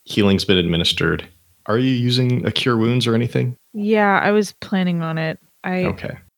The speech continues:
Speaker 2: I mean, she looks bad, right? Like,
Speaker 1: Yeah,
Speaker 2: bad,
Speaker 1: this is
Speaker 2: bad?
Speaker 1: bad.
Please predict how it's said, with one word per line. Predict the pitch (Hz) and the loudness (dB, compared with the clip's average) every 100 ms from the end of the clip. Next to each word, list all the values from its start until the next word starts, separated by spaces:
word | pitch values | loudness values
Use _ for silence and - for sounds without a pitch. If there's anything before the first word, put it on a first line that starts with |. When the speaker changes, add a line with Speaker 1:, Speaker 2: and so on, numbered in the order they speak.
| - | -8
Speaker 2:
I | |
mean, | 196 190 | -2 -2
she | - 240 | 0 0
looks | 226 - | -2 -2
bad, | 175 175 170 147 139 160 | -2 2 4 2 0 0
right? | 156 156 175 208 - _ _ _ - | 2 2 0 -4 -18 _ _ _ -6
Like, | 147 | -2
Speaker 1:
Yeah, | 147 139 | 0 0
Speaker 2:
bad, | - | 0
Speaker 1:
this | 160 - | 0 0
is | 160 | 2
Speaker 2:
bad? | |
Speaker 1:
bad. | 170 175 - | 2 2 -2